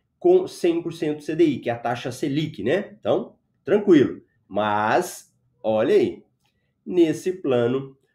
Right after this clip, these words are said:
o valor cobrado para depósito via cartão de crédito é de aproximadamente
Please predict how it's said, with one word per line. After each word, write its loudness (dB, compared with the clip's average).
o -10
valor 0
cobrado 0
para -4
depósito -8
via -4
cartão -6
de -18
crédito -10
é -8
de -4
aproximadamente -8